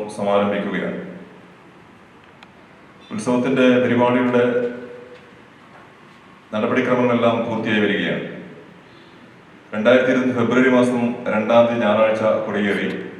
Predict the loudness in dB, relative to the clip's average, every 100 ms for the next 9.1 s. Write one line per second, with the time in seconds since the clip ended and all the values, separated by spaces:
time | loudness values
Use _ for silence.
0 | -20 -20 -20 -20 -20 -20 -20 -20 -10 -4
1 | 2 4 6 6 6 2 2 4 6 6
2 | 6 4 4 4 2 0 -2 -2 -2 0
3 | 0 0 -2 -2 0 2 2 0 -4 -10
4 | -14 -12 -6 -6 -4 -2 -2 -2 -6 -10
5 | -6 -2 0 0 0 -2 -4 -10 -10 -8
6 | -2 -2 -2 -6 -10 -10 -14 -16 -20 -20
7 | -20 -20 -20 -20 -20 -20 -12 -2 2 4
8 | 8 8 8 6 6 4 4 4 4 2